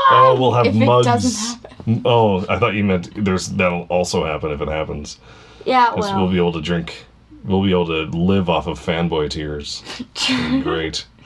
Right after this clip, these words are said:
Speaker 1: Uh, yeah.
Speaker 2: I don't even get that, though.
Speaker 1: Well, you know, like, it's, it's a stereotype, right? But saying that, you know, like, fan, like, a lot of, a lot of fanboys,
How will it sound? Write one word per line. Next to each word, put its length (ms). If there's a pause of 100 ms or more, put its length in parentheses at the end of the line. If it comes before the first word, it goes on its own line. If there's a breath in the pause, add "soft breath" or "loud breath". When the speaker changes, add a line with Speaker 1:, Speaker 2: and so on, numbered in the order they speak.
(720 loud breath)
Speaker 1:
Uh, 500 (500 loud breath)
yeah. 360
Speaker 2:
I 100
don't 160
even 240
get 240
that, 340
though. 160 (840 loud breath)
Speaker 1:
Well, 500
you 120
know, 280
like, 220 (300)
it's, 760
it's 180
a 60
stereotype, 640
right? 300
But 340 (600 soft breath)
saying 340
that, 120
you 100
know, 120
like, 120 (140)
fan, 460
like, 140
a 40
lot 220
of, 560
a 100
lot 180
of 80
fanboys, 960